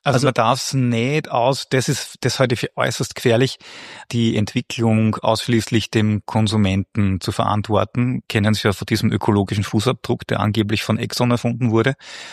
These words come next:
Speaker 1: um die Verantwortung abzuwälzen. Aber im, im Su-, im Supermarkt ist in Wirklichkeit ja ähnlich, ne? Wenn ich die, die Verantwortung rein dem Konsumenten gebe, dann lasse ich ihn mit der Entscheidung alleine. Und
Speaker 2: Ja.
Speaker 1: da ein Stück weit in Richtung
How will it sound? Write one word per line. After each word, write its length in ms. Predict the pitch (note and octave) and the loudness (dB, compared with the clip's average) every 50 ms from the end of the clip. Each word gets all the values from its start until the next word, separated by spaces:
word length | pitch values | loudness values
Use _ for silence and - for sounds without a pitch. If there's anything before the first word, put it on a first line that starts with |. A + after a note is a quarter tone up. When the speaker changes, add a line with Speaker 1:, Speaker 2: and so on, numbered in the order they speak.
| - - - | -14 -6 -4
Speaker 1:
um 60 | - | -2
die 80 | A2 G#2 | 0 0
Verantwortung 540 | A2+ G#2 G#2+ G#2+ - A#2 A2 - A2+ A2+ | 2 2 0 2 0 -2 0 0 -2 -2
abzuwälzen. 1040 | - G#2+ - - - - A#2+ G#2+ A2 G2+ G2+ G#2 G#2 - - - - A2+ A2+ A#2+ B2 - - - - - - - - | -2 -2 -4 -4 -2 -2 0 2 2 2 0 0 -2 -6 -8 -2 0 0 0 0 -2 -6 -14 -18 -16 -16 -18 -12 -4
Aber 260 | - A2 G#2+ G#2 G#2 | -2 0 2 2 2
im, 140 | G#2+ A2 G#2 - - | 2 0 -2 -2 -4
im 60 | G#2+ | -6
Su-, 200 | - - - A#2 - | -4 -2 -4 -2 0
im 120 | A#2 G2+ | -2 -2
Supermarkt 480 | - A#2+ A2 - A#2 A2 G#2 G2 - - | -2 -2 0 2 2 2 2 2 0 -4
ist 140 | A2 - - | -6 -2 -2
in 100 | G#2 G2+ | 0 0
Wirklichkeit 520 | A2+ - A2 - - - G#2+ G2 F#2 - | 0 -2 -4 -6 -2 0 0 0 0 0
ja 100 | A2+ G#2 - | -2 -2 -2
ähnlich, 520 | - A2+ G#2 A2 B2 A2 G#2 F#2+ - - | 0 0 2 2 2 2 2 0 0 0
ne? 60 | A2 G#2+ A#2 | 0 0 0
Wenn 120 | G#2+ G#2 | 0 0
ich 120 | G2+ F#2+ | 0 0
die, 320 | - A2+ G#2 G#2 G2+ G2+ G2+ | 0 0 0 2 2 2 0
die 120 | - G#2+ | -2 -2
Verantwortung 500 | - G#2+ G#2 G#2+ G#2+ A2 A2 - A2 G#2+ | -2 0 0 0 0 0 -2 0 0 -2
rein 220 | G#2 G#2 G#2 A2 A2 | 0 0 0 0 -2
dem 100 | A2 - | -2 -2
Konsumenten 540 | - A#2 G#2 A2 G2+ A2 G#2 A2 - A#2+ | -2 -2 0 0 0 0 -2 -2 -4 -2
gebe, 240 | G#2 A2+ A2+ A#2+ - _ - - - - - - - - | 0 0 0 0 -2 _ -20 -20 -20 -20 -20 -20 -10 -4
dann 160 | - A2 G2+ | -2 0 0
lasse 240 | G2 F#2 F#2+ - A2 | 2 0 0 2 0
ich 60 | G#2+ | 2
ihn 20 | |
mit 160 | G#2+ G#2+ - | 0 0 0
der 80 | - A2+ | 0 -2
Entscheidung 420 | A2 F#2+ - G2+ G2 G#2 A2 A2+ | 0 0 2 0 2 2 0 0
alleine. 680 | - A#2+ G#2+ G2+ F#2+ G2 A2 A2 G#2 F#2+ F#2 E2+ - - _ _ _ _ _ _ - | 0 0 0 0 0 2 2 2 2 2 0 -2 -6 -10 _ _ _ _ _ _ -10
Und 140 | A2+ G#2 G#2 | -6 -2 0
Speaker 2:
Ja. 140 | B2+ A2 G2 G2+ G2 - | 0 0 0 -4 -8 -6
Speaker 1:
da 120 | - C3 | -4 -2
ein 160 | G#2+ A2 A2+ | 0 0 0
Stück 300 | - - - A2+ - - | 0 -2 -4 -6 -4 0
weit 260 | A2+ G#2+ G#2 G#2+ G2+ | 0 2 2 2 0
in 120 | A#2 G#2+ G2+ | 0 -2 0
Richtung 360 | G#2 G2+ - - G#2+ G#2+ | -2 -2 -4 -2 -2 -2